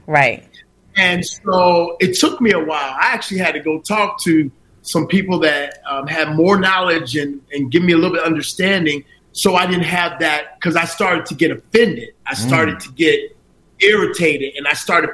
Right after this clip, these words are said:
Speaker 2: putting up this wall where I'm like, "Well, I don't care what y'all do," kind of thing. If that's how y'all
Speaker 1: Mm-hmm.
Speaker 2: wanna be, then we can be Bloods and Crips,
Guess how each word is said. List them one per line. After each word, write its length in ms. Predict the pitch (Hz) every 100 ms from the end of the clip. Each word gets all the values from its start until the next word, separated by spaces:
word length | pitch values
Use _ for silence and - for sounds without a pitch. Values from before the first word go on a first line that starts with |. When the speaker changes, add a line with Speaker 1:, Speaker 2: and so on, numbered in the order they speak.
| -
Speaker 2:
putting 240 | 190 165
up 180 | 160 156
this 240 | 139 - 127
wall 680 | 131 190 220 135 127 - _ -
where 160 | - 156
I'm 160 | 160 160
like, 240 | 147 151
"Well, 260 | 156 151 151
I 80 | 170
don't 260 | - 139 123 _ -
care 340 | - 190 185
what 280 | 190 - -
y'all 280 | 135 120 117
do," 200 | 120 107 -
kind 200 | 156 131
of 140 | 123
thing. 300 | 143 135 127
If 100 | 123
that's 240 | 160 180
how 80 | 185
y'all 200 | 170 170
Speaker 1:
Mm-hmm. 80 | 160
Speaker 2:
wanna 200 | 151 127 -
be, 400 | 247 156 156 - _ _ -
then 160 | 165
we 80 | 185
can 160 | 220 226
be 160 | 294
Bloods 420 | - 170 165 156 156
and 100 | 143
Crips, 460 | - 139 - -